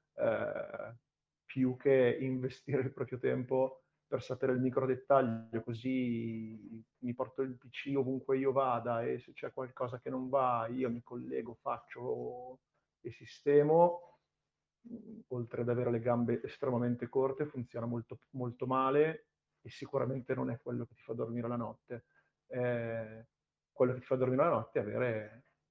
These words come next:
una squadra che funziona bene su un sistema che funziona bene, e questa cosa la fai solamente, eh, delegando, che è una parola <laughs> che appunto faccio fatica anche a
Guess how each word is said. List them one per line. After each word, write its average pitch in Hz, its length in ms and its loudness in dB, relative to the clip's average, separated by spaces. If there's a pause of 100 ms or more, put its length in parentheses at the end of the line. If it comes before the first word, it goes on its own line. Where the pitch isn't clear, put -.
(160)
una 127 120 -14
squadra 127 380 0
che - 100 -12
funziona 131 400 -4
bene 143 280 4
su 147 160 -8
un 127 80 -8
sistema 123 340 -6
che 120 100 -10
funziona 123 380 -6
bene, 117 300 -2
e 131 200 -2
questa - 340 0
cosa 123 260 0
la 151 100 2
fai 131 380 2
solamente, 117 1160 -2 (360)
eh, 110 480 -6 (300)
delegando, 113 960 0 (180)
che - 80 -14
è 117 40 -6
una 113 160 -6
parola 117 280 -4
<laughs> - 720 -12
che 123 120 -8
appunto 123 460 -12
faccio - 300 -12
fatica 131 380 -6
anche 131 340 -4
a 120 260 -4